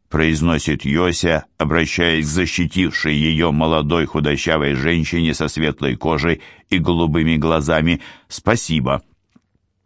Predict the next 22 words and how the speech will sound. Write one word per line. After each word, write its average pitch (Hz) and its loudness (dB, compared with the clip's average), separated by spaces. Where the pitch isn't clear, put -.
"Ты 104 2
в - -8
порядке?" 82 0
спрашивает 98 0
молодая 92 2
женщина 87 0
по-польски 87 -2
с - -8
русским 90 0
акцентом. 82 0
Она 143 2
то 180 0
и 151 2
дело 156 0
притрагивается 110 0
к - -10
своей 87 0
бритой 82 0
голове. 80 2
"Все 120 0
будет 107 0
хорошо" 92 -2